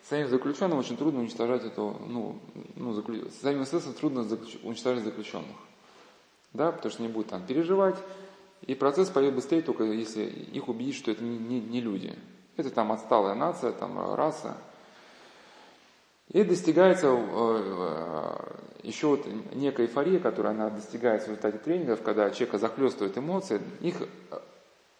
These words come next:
всяких разных тренингов, их масса, там, биоданцы, там, тета-хилинг, там чего только нет, групповая психотерапия, с-, суть одна. Суть одна: снятие этических барьеров,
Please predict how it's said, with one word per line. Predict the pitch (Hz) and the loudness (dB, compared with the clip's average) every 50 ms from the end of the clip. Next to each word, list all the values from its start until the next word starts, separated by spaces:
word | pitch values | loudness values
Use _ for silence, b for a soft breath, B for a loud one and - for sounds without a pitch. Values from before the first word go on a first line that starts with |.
| _ _ _ _ _ - - _ _ | _ _ _ _ _ -20 -20 _ _
всяких | - - 151 143 - - - 135 | -2 2 2 2 2 0 0 4
разных | 131 139 139 123 120 120 - | 6 6 6 6 4 0 0
тренингов, | 147 175 170 135 113 104 - | -2 -2 0 -2 -2 -4 -6
их | - | -4
масса, | 120 123 127 110 98 - - 95 - - | 0 2 4 4 2 0 -4 -8 -8 -8
там, | 87 87 90 101 | -8 -8 -6 -4
биоданцы, | 107 139 151 143 120 110 113 117 110 - - - | 0 2 2 2 4 6 6 6 4 4 -2 -6
там, | - - 92 92 95 - | -6 -6 -6 -6 -4 -2
тета-хилинг, | - 139 135 - 123 - - 139 131 127 120 107 101 - - B B B B B B B B B B B B B B _ | -2 -2 0 -2 -2 -4 -4 -6 -4 -4 -4 -4 -6 -10 -14 B B B B B B B B B B B B B B _
там | - 120 120 | -2 -2 0
чего | 117 - 147 | 0 -2 0
только | - 135 - - | 0 0 0 0
нет, | 139 156 165 143 | -2 -2 -2 0
групповая | 131 127 - 131 131 127 | -2 2 4 6 6 6
психотерапия, | 127 - - - - 151 151 165 156 123 | 4 0 -6 -4 -2 -2 0 0 0 0
с-, | - - - | 0 -2 -6
суть | - - 170 160 - | -4 -4 -4 2 4
одна. | 131 120 120 110 101 82 73 - - - - - - - | 4 4 4 4 2 0 0 -4 -8 -14 -16 -18 -20 -16
Суть | - - 120 104 | -14 -8 -2 0
одна: | 120 120 143 170 175 | 2 2 2 0 -2
снятие | - - 147 143 123 120 | -2 -2 -2 -4 -4 -6
этических | - - 120 107 - - - 107 | -8 -8 -8 -8 -8 -8 -4 0
барьеров, | 101 107 107 98 78 80 87 | 2 2 2 2 -2 -6 -8